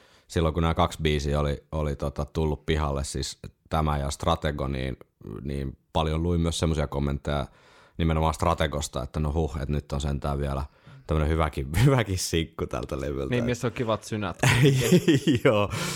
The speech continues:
Speaker 1: mutta kyllä, kyllä tästä kaksikosta, niin tää ehdottomasti, niinku, isomman jäljen jättänyt ja erittäin miellyttävää kuunneltavaa edelleen.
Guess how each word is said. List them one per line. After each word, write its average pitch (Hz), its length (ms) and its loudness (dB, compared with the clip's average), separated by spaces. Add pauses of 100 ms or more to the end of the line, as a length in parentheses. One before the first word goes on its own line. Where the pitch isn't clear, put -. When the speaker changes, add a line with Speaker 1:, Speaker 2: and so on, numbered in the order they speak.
(320)
Speaker 1:
mutta 98 280 2
kyllä, 95 400 4
kyllä 98 240 4
tästä 92 200 2
kaksikosta, 80 600 0
niin 78 160 0 (260)
tää 82 400 2 (320)
ehdottomasti, 80 640 -2
niinku, 78 340 -2
isomman 82 380 2
jäljen 80 340 0
jättänyt 78 540 -2
ja 76 100 -4 (460)
erittäin 92 440 0
miellyttävää 85 500 2
kuunneltavaa 73 680 -2
edelleen. 67 600 -4